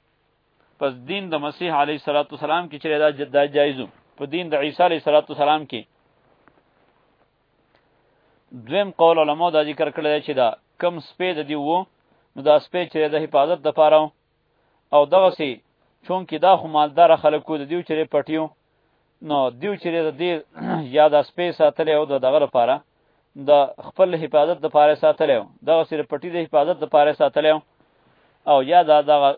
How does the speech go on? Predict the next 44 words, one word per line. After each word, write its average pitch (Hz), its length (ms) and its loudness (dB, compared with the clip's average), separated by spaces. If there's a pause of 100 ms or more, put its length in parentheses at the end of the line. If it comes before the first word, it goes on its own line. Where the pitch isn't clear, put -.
دغه 135 260 -2
شپنکي 139 440 -10
سپی 160 260 -4
و، 120 160 2
نو 120 140 -16
دې 143 160 -6
وجې 151 200 -2
نه 147 140 0
دغه 151 240 2
چې - 120 -10
دی 151 120 -6
صحیح 135 240 -6
دی. 110 120 -12 (460)
حدیث 160 260 -8
کې 214 120 -8
راځي، 170 240 -2
نبی 156 240 -8
صلی 147 220 -4
الله 151 240 0
علیه 165 160 -6
وسلم 151 280 -8
فرمایي، 147 360 -8 (380)
من 151 240 -4
امسک 160 420 -6 (140)
کلبا، 160 320 -2
چا 151 240 -4
چې 135 120 -12
سپی 156 220 -8
وساته، 151 480 -4 (480)
فانه 160 480 -6
ینقص 165 440 -8
کل 151 240 -6
یوم 151 280 -2 (300)
من 147 140 -10
عمله، 147 460 -6 (520)
د 143 60 -8
دې 151 180 -4
سپي 202 260 -12
د 170 100 -6
ساتلو 147 400 -4
په - 120 -4
وجه 156 160 -2
باندې 156 220 -4
د 143 80 -4